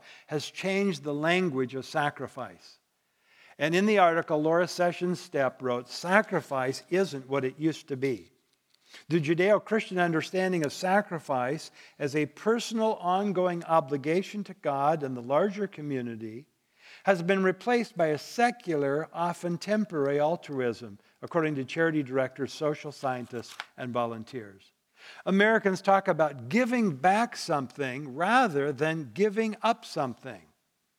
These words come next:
And many say they do good because it makes them feel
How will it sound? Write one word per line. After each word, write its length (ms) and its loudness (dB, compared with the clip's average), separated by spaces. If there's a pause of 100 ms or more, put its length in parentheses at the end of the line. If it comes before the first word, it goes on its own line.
(360)
And 140 -6
many 240 2
say 240 -2
they 180 0
do 180 0
good 340 0
because 360 -4
it 120 -12
makes 340 -6
them 260 -10
feel 580 -6